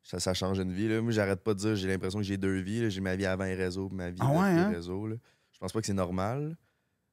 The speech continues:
Speaker 1: Euh, ben, pas que c'est normal, je pense pas que c'est bon de penser de même, mais pour de vrai, je, c'est
Speaker 2: Puis t'es-tu, est-ce que t'es capable de t'accorder, euh, ces deux, tu sais, ces deux vies-là, sont-ils en accord ou il y a comme un personnage puis il y a toi ?
Speaker 1: J'étais en processus d'essayer de me retrouver, là, mais je
Speaker 2: Ah
Speaker 1: m'étais
Speaker 2: ouais ?
Speaker 1: vraiment perdu, là, dans les
Speaker 2: Ah
Speaker 1: réseaux
Speaker 2: ouais ?
Speaker 1: sociaux, là.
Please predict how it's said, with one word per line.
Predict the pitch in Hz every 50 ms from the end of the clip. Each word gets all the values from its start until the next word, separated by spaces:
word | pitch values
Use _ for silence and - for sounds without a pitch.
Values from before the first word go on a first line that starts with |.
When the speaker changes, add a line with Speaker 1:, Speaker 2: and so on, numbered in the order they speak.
| _
Speaker 1:
Euh, | 110 117
ben, | 117 117 117 110
pas | 98 156
que | 135
c'est | - 131
normal, | 120 110 110 120 127
je | -
pense | 107 101
pas | -
que | 127 -
c'est | 113 101
bon | 95 92 110 120 147
de | 160
penser | - 143 135 127 - 127
de | 120
même, | 120 123 139 143
mais | 123 95 90
pour | - - 95 95
de | 92
vrai, | 90 87 92 101 104 101
je, | 92 90 - _ _ _ _ _ _ _ _ _ _ _ _ _
c'est | - - - - - -
Speaker 2:
Puis | - - 135 170 160
t'es-tu, | - - - 214 240
est-ce | - 139 127
que | - 202
t'es | 180 214 190
capable | - 160 - 175 180 185
de | 165 139
t'accorder, | - - 131 - - 143 117 113 120 113 123 139 170 214 240 220
euh, | 160 127 123
ces | - - 139
deux, | 131 139 143
tu | 143 -
sais, | - 202
ces | - - 147
deux | 139 156
vies-là, | 147 131 139 170 196
sont-ils | 190 - 156 127 - 151
en | 143 143
accord | 131 127 - - 160 175 196 180
ou | 160 147
il | 131
y | 123
a | 117
comme | - 135 131
un | 135 123
personnage | 110 - - 127 110 - - 143 131 127 131 135 147 147 135 -
puis | - - 127
il |
y | 127
a | 120
toi ? | - - 135 135 139 151
Speaker 1:
J'étais | 160 147 131
en | 123 113
processus | - 127 127 110 123 113 123 135
d'essayer | 127 113 104 110
de | 107
me | 104
retrouver, | 92 - - - 98 95 98 98 95 92
là, | 90 90 90 90
mais | 92
je | -
Speaker 2:
Ah | 135
Speaker 1:
m'étais | 151 180 190
Speaker 2:
ouais ? | -
Speaker 1:
vraiment | 92 95 98 101 98
perdu, | - 90 82 85 85 85 85 87 87 85
là, | 80 85
dans | 82 78 80 76
les | 69 67 65 - - - - -
Speaker 2:
Ah | 139 180 214
Speaker 1:
réseaux | 208 156 123 123
Speaker 2:
ouais ? | 147 180 202
Speaker 1:
sociaux, | 208 190 131 87
là. | 87